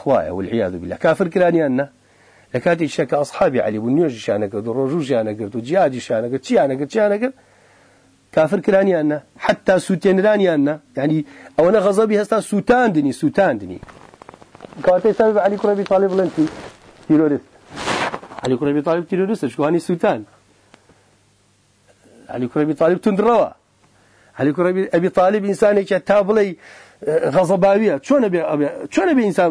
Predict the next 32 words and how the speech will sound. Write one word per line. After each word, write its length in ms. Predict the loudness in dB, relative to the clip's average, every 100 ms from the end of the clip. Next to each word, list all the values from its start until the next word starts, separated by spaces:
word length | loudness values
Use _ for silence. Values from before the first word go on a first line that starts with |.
| 2
ئەو 80 | 0
وەحشی 200 | -2 -2 -2
گەرێتیە، 300 | -2 -2 -2
چۆنە 160 | 0 0
بێ 40 | -2
ئینسان 200 | -2 -4 -2
بسووتێرێت، 540 | -8 -2 -2 -2 -4 -6
یعنی؟ 220 | -8 -14 _ _ _ _ _
عەلی 140 | -4 -2
کوڕی 140 | 0
ئەبی 120 | -2 0
تاالب 220 | 2 2 2
لە، 100 | 2 2 -4 -20 -20 -20 _ 0
لەبەر 240 | 2 4 2 2
قەباحەتی 540 | 2 4 4 2 4 4
ئیشەکەیان 460 | 2 0 2 2 2
کە 60 | 0 0
بە 60 | 0
عەلی 140 | 0 -2
ئەڵێن 180 | -2 -2
خوا، 140 | 0 2
کە 80 | 0 -4
خوا 260 | 0 2 2 2
خوایە، 240 | 2 4 2
نەک 100 | 0 0
عەلی 160 | 0 2
خوا 120 | 2 2
بێ، 80 | -2 -8 -20 -20 _ _ 0
ئەوەندە 260 | 0 4 2
ڕقی 180 | 2 0 0
هەستاوانی 400 | 0 0 0 -4
سووتان. 320 | -4 -2 -4